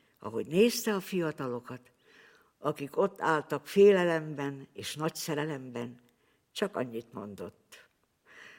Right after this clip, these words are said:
Amit megígértem, meg kell tartanom.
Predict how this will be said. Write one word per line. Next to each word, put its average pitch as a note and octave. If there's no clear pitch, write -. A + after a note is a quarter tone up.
Amit G#3+
megígértem, F3
meg F#2+
kell D#3+
tartanom. A2